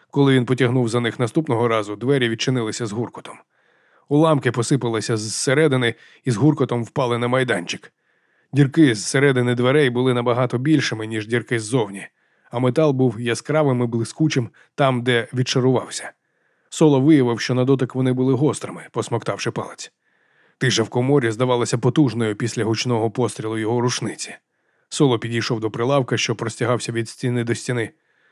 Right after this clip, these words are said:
Були місця, де він міг пролізти під прилавком, який не був суцільним.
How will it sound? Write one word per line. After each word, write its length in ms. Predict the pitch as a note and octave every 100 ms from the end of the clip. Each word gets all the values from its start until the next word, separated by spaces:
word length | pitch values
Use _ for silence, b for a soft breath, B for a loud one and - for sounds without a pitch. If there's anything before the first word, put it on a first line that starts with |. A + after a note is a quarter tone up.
| _
Були 200 | C#3+ D#3+
місця, 380 | D3 C#3 - B2+
де 140 | B2
він 160 | B2+ C3
міг 160 | C3
пролізти 440 | - B2 C3 B2+ B2
під 180 | B2 -
прилавком, 500 | C3 D#3 C3+ A#2 A2+
який 260 | G#2 A#2
не 80 | A#2
був 200 | A2+ A2
суцільним. 460 | C#3 A#2 G#2+ -